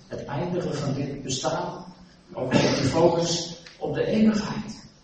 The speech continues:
Waar wij als kinderen van God in mogen wandelen? Waar kijken we naar? Dat is de grote vraag. En ik moet jullie heel eerlijk bekennen,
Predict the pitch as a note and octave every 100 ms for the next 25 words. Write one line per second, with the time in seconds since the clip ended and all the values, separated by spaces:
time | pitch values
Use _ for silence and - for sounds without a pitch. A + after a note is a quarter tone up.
0 | _ _ D3+ D3+ F3+ F3+ F#3+ - F#3+ G3
1 | E3+ D3 C#3 C#3 - - - - D3 C#3+
2 | C#3 C3+ F#3+ G3 - - - - - -
3 | _ _ _ - - _ _ - C3+ F#3+
4 | F#3 F#3+ F#3 - - - - C#3+ B2 G3
5 | G#3+ G#3+ E3 C3+ B2+ A#2 G#2+ A2 - -
6 | - - - - F#3 F#3+ F#3+ F#3+ F#3+ -
7 | - - - C3+ E3 G3 G#3 G3+ - D3
8 | A#2+ A2 - - - - - - _ _
9 | C#3+ D3+ G#3 F#3+ F#3+ F3+ G3 G#3+ G#3+ G#3
10 | F#3+ F#3+ G3 G3 G3 F#3+